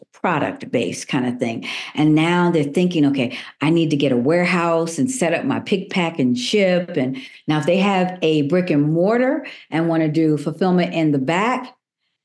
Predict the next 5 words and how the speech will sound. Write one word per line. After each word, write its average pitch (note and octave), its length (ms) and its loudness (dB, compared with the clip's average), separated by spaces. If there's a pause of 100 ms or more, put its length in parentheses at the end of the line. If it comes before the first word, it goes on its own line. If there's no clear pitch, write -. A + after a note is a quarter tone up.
then E3 720 0 (360)
that's F3+ 360 0
how F3 120 0
you D3 160 4
start. C3+ 520 -2